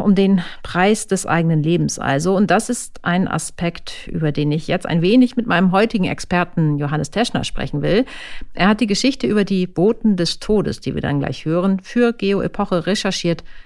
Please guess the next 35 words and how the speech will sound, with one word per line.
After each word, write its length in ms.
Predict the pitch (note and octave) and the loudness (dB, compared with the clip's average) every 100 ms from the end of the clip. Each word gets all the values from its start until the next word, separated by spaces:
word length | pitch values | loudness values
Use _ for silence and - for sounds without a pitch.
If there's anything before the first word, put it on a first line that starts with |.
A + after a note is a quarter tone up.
| - - | -18 -2
und 160 | - | 2
aufgeschrieben. 680 | - B2+ - - - G#2+ - - - - - - - - - - - | 2 0 -4 -6 -6 -8 -10 -10 -14 -12 -12 -12 -16 -16 -18 -16 -2
Lieber 220 | A3+ B3+ | 2 6
Johannes, 560 | A#3 G3 C#3 - - - | 6 4 2 -4 -8 -6
schön 320 | - G#3 C4 | 2 4 4
und 120 | C#4 | 2
vielen 200 | B3+ B3 | 0 0
Dank, 240 | G3+ G#3+ B3+ | 0 0 0
dass 180 | G#3 - | -2 -4
du 120 | G3 | -2
da 240 | F3+ C4 | 0 2
bist. 280 | G3 G#3 - | 0 -4 -4
Schon 200 | G#3 F#3 | -4 0
wieder, 200 | B3+ G#3 | 2 2
muss 200 | D#3 E3 | 0 -4
ich 100 | E3+ | -6
ja 120 | E3 | -6
eigentlich 340 | G#2+ D#3 D#3 - | -6 -6 -8 -4
sagen, 320 | C#3+ F3+ F#3 | -2 -2 -2
denn 240 | F3+ B3+ | 0 2
wir 100 | A#3+ | 2
haben 160 | G#3 G#3 | 2 2
hier 140 | G#3 | 0
im 80 | G3 | -4
Podcast, 760 | - G#3 - F#3+ F#3 - - | -6 -8 -4 -2 -2 -4 -10
äh, 140 | F#3 E3 | -8 -6
Studio 360 | - F#3 F3+ | -6 -4 -2
ja 200 | F3 E3 | -2 -2
gerade 340 | E3+ F3 F#3 F3 | -2 -2 -2 -4
vor 180 | - - | -4 -4
ein 140 | E3 | -4
paar 180 | F#3 E3+ | -4 -2
Wochen 380 | G#3 - A#3 G#3+ | -2 0 -2 -2
erst 240 | F3 - | -4 -6
zusammengesessen 800 | F#3+ E3 A#3 A#3+ F#3+ G3 - | -6 -2 0 0 0 -2 -2